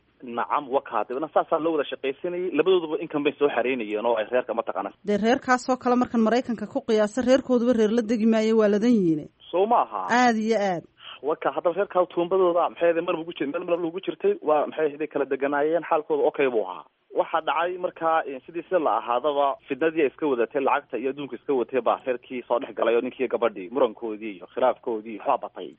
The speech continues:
Speaker 1: Dabadeetana, eh, halkii baa taafajariqii iyo soo qabsigii baa yara batay. Abu Bakarkii waxay keentay markii dambe in la kala tago.
Speaker 2: Haya.
Speaker 1: Halkan reer baa ku, qoys Soomaaliyeed baa ku burburay oo mataqaanaa, maxay ahayd, xaaladii ka xumaatay.
Speaker 2: Aad iyo aad, reerkii waa
Speaker 1: Aad iyo aad,
Speaker 2: khaldan.
Speaker 1: haa.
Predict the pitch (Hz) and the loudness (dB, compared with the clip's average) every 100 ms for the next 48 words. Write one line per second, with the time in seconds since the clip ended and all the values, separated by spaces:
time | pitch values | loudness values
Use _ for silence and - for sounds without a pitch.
0 | - 165 165 170 - 185 190 190 - 143 | -2 0 0 -2 -2 -2 0 0 -2 0
1 | 143 143 - 170 - 180 156 139 135 - | 0 -2 -4 -14 -6 -2 -2 -2 -4 -4
2 | 170 165 - 120 139 - 123 160 156 156 | -4 -4 -4 -6 -6 -8 -8 -10 -6 -2
3 | 143 143 151 143 160 143 180 175 - 165 | -2 -2 -2 -4 -4 -2 -2 -4 -4 -4
4 | 131 127 117 143 143 123 123 113 - 98 | -4 -6 -6 -6 -4 -2 -2 -4 -4 -6
5 | 101 90 - _ - 190 185 170 151 143 | -6 -12 -14 _ -12 -6 -4 -4 -6 -12
6 | _ - 139 139 123 131 131 - - 135 | _ -10 -10 -2 0 0 -2 -2 0 0
7 | - 113 110 127 113 123 131 95 110 117 | 2 0 2 0 -2 -4 -4 0 2 2
8 | 113 113 110 - 101 95 95 90 117 101 | 4 2 0 -6 -6 -6 -6 -6 -2 -2
9 | 101 101 104 107 113 95 - - 90 87 | -2 -4 0 2 2 -2 -10 -8 -6 -8
10 | 80 196 214 214 190 208 202 196 180 214 | -10 -6 -2 -2 -2 -2 -2 -2 -4 -2
11 | 139 156 160 160 135 - 127 143 113 | 2 2 2 2 2 2 2 4 2